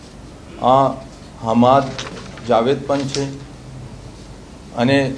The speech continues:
એને ઘણા બધા એકાઉન્ટ્સ અલગ અલગ સોશિયલ મીડિયા જેવા Snapchat, આઈ સી ક્યુ, Twitter, એના ઉપર અલગ અલગ નામ અને ઓળખાણ આપીને આ ટ્વીટ પણ અને સોશિયલ મીડિયા મારફતે પણ ભય ફેલાવતો હતો.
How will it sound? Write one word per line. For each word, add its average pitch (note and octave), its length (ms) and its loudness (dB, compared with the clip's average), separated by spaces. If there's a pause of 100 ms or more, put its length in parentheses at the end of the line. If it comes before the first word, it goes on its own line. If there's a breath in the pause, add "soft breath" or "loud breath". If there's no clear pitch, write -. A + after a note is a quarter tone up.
(160)
એને C3+ 220 0
ઘણા B2 260 2
બધા C#3+ 220 6
એકાઉન્ટ્સ C3+ 480 2
અલગ B2 260 4
અલગ C3 340 2
સોશિયલ C3 400 0
મીડિયા C3 340 4
જેવા A#2+ 540 2 (360)
Snapchat, B2 540 2 (220)
આઈ A2 200 2
સી B2+ 200 -6
ક્યુ, C#3 320 0 (800)
Twitter, B2 420 4 (1300)
એના B2+ 200 2
ઉપર C3+ 480 4 (180)
અલગ A#2+ 180 6
અલગ B2+ 220 4
નામ B2 320 2 (120)
અને A#2+ 160 2
ઓળખાણ A#2+ 480 2
આપીને B2 400 0
આ A#2+ 260 4 (540)
ટ્વીટ C3+ 300 -4
પણ C#3+ 200 2
અને C3+ 240 2
સોશિયલ B2+ 320 -2
મીડિયા B2+ 260 2
મારફતે A#2+ 460 2
પણ B2 260 0
ભય A#2 200 2
ફેલાવતો A2+ 520 -2
હતો. C#3+ 260 -6